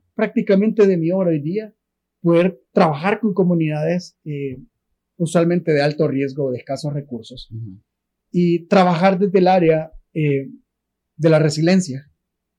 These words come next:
Speaker 1: ¿sí? En temas de la violencia, en temas económicos, eh,
Speaker 2: Ujú.
Speaker 1: poder compartir y enseñar lo que a mí una vez me abrió una puerta o me permitió vivir ese día,
Speaker 2: Ujú.
Speaker 1: ¿sí? Desde compartir recetas básicas como una hogaza de pan, trabajar masa madre,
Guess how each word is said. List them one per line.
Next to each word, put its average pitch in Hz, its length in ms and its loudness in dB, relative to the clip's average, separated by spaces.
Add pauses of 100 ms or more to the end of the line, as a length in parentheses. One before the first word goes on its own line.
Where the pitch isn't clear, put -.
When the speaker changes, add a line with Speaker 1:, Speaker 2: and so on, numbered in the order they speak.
(120)
Speaker 1:
¿sí? 208 420 -4
En 156 140 -4
temas 165 280 0
de 170 80 2
la 160 80 4
violencia, 156 400 0
en 147 80 -6
temas 156 220 -4
económicos, 165 840 -6
eh, 156 120 -6
Speaker 2:
Ujú. 107 80 -10
Speaker 1:
poder 160 240 0
compartir 202 480 0
y 208 120 2
enseñar 175 540 -2 (360)
lo 180 160 2
que 156 80 0
a 147 60 4
mí 170 180 4
una 196 220 4
vez 185 180 4
me 175 80 4
abrió 160 160 2
una 156 160 0
puerta 190 360 0
o 185 180 -2
me 170 120 2
permitió 175 840 0
vivir 175 340 0
ese 202 200 -2
día, 147 260 -8 (100)
Speaker 2:
Ujú. 120 340 -8
Speaker 1:
¿sí? 262 340 -2 (540)
Desde 160 280 0
compartir 156 500 2
recetas 180 460 0
básicas 160 440 -2
como 147 180 -4
una 147 160 -2
hogaza 147 300 -4
de 135 120 -4
pan, 165 300 -2
trabajar 135 400 -6
masa 127 260 -8
madre, 147 440 -4